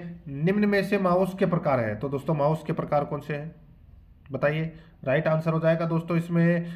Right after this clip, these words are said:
अम, देखिए मैकेनिकल, मैकेनिकल, अ, ऑप्टिकल और वायरलेस, ये तीनों दोस्तों मा-, माउस के प्रकार हैं। तो इसका राइट आंसर हो जाएगा उपरोक्त सभी।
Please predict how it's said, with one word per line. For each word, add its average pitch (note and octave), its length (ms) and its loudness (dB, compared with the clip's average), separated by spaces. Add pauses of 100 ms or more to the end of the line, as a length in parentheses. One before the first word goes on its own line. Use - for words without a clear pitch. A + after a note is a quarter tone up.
(180)
अम, C3+ 680 -2
देखिए D3 640 -2 (1000)
मैकेनिकल, F3+ 800 2 (1120)
मैकेनिकल, E3 600 0
अ, C3+ 840 2
ऑप्टिकल F3 540 2
और F3 320 -2
वायरलेस, C3 640 4 (260)
ये C#3+ 80 -4
तीनों G#3 360 0
दोस्तों F#3 260 0
मा-, D#3 300 4
माउस D3 240 2
के - 80 -8
प्रकार D3 320 -2
हैं। E3+ 220 -2
तो E3+ 80 -4
इसका E3 200 -4
राइट C#3+ 220 0
आंसर C#3+ 240 -2
हो C#3+ 60 -4
जाएगा D#3+ 240 0
उपरोक्त C3 340 -6
सभी। A2 240 -8